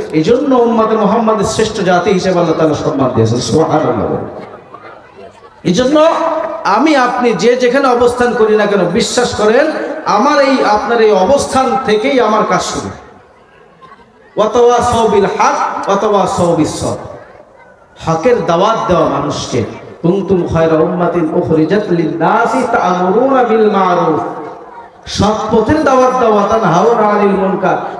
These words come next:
চুপ থাকতে থাকতে সমাজের অবস্থা বারোটা বেজে গেছে।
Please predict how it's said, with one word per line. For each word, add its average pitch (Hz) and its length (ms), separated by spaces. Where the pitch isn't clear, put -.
চুপ 220 460
থাকতে 196 360
থাকতে 196 380
সমাজের 180 480
অবস্থা 170 500
বারোটা 160 320
বেজে 143 260
গেছে। 123 540